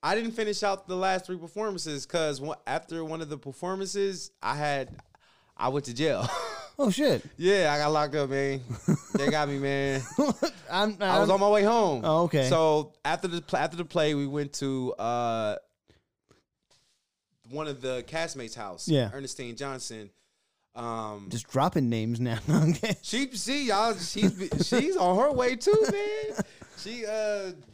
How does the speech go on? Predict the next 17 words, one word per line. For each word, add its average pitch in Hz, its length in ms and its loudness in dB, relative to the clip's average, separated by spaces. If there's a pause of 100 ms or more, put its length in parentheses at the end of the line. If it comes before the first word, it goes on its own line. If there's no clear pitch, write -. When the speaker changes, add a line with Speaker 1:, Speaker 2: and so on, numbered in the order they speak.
Speaker 1:
she 202 200 -14
started, 185 500 -4
um, 143 420 -8 (260)
this 127 280 -10
real 220 160 0
estate 151 320 -6
fund, 104 420 -8
this 107 160 -12
Tulsa 156 320 -6
real 160 140 -8
estate 123 260 -10
fund 104 280 -8
Speaker 2:
Yeah. 101 80 -6
Speaker 1:
out 101 120 -10
there 107 120 -8
in 104 60 -10
Atlanta. 104 460 -6